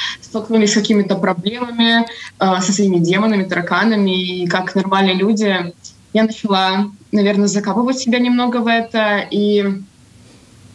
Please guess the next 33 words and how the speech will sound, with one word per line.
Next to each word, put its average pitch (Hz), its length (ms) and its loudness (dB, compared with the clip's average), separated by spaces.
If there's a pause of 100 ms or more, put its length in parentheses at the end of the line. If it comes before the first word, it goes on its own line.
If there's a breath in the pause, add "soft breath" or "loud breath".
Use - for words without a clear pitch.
я - 100 -12 (320)
столкнулась, 202 440 -10
э, 170 300 0
на-, 202 200 4 (100)
ну, 254 240 2
настоящим 220 480 0
диагнозом, 185 760 -2 (300 loud breath)
как 202 160 -4
О 196 80 -2
К 202 140 -6
Р, 208 220 -2 (380)
обсессивное-компульсивное 180 1080 -2
расстройство. 233 880 -2 (520 loud breath)
И 214 680 0 (800)
это, 233 680 -4
ну, 262 420 0 (200)
и 226 80 -4
я 220 180 0
до 262 60 2
сих - 180 -2
пор 220 160 2
борюсь 165 380 -2
с - 40 -12
ним, 185 360 -6
да, 190 260 2
но 190 280 0
уже 208 220 0
намного 196 360 0
лучше. - 480 -6 (420 loud breath)
И 202 120 2
вообще 214 340 2
я 208 100 -4
бы 185 580 0